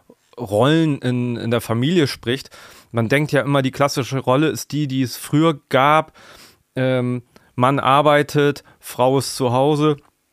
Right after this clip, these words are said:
Aber es gibt immer mehr Regenbogenfamilien, Patchwork-Familien, auch diese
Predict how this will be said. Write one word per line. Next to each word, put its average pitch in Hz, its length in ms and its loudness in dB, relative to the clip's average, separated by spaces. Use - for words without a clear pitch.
Aber 113 160 -2
es 127 100 -4
gibt 127 160 -12
immer 135 220 -2
mehr 127 360 -2
Regenbogenfamilien, 131 1080 -2
Patchwork-Familien, 123 1000 -4
auch 113 180 -2
diese 113 360 -4